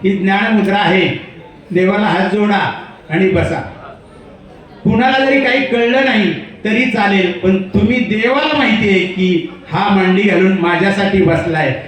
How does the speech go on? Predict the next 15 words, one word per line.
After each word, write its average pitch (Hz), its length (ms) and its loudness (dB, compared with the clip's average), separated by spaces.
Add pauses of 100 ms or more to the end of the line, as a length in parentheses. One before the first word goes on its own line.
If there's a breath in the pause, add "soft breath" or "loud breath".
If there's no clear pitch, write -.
(200)
माझ्यासाठी 175 680 2
बसली 131 580 0 (500)
आणि 165 220 0
हा - 240 0
भाव - 440 -2 (1500)
त्याच्यापर्यंत 233 540 2
पोचतो. 220 720 0 (220)
यासाठी 190 840 -2 (200)
लहानापासून 175 760 0 (340)
मोठ्यापर्यंत 151 760 2 (420)
भगवंताचं 160 720 2
नामस्मरण 139 720 2 (520)
हे 139 80 2
केलं 139 440 2
पाहिजे. 120 380 0